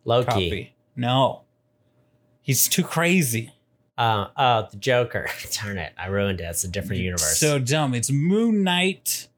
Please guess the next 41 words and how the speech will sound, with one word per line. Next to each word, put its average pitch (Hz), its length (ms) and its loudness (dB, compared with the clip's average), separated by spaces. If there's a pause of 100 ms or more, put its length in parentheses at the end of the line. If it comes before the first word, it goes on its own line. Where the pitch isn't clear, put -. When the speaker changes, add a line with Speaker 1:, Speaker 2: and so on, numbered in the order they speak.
(200)
Speaker 1:
Okay, 78 320 -6
yeah, 82 180 -8
no, 85 120 -12
I 90 160 -4
wouldn't, 90 300 -8
I 107 80 -2
would 101 100 -2
not 98 200 0
have 90 100 -12
gotten 85 300 -4
that. 80 240 -10 (180)
Speaker 2:
Moon 156 360 0
Knight 180 260 2
is 147 140 2
the 139 100 2
only 175 240 0
one 175 220 0
Taskmaster 160 680 -2
can't 165 320 -4
copy. 160 480 -2 (580)
So 101 440 -2 (100)
they 131 140 2
fight, 147 440 0
and 123 140 -2
Moon 143 200 2
Knight's, 131 320 0
he's 147 160 0
too 175 180 0
crazy. 175 720 0 (500)
Taskmaster 180 600 2
would 180 220 2
die 175 280 2
if 175 180 2
he 151 80 0
tried 131 400 0
the 117 80 -4
same 123 300 0
moves 120 320 0
Moon 120 240 2
Knight 117 240 -2
does. 107 520 -2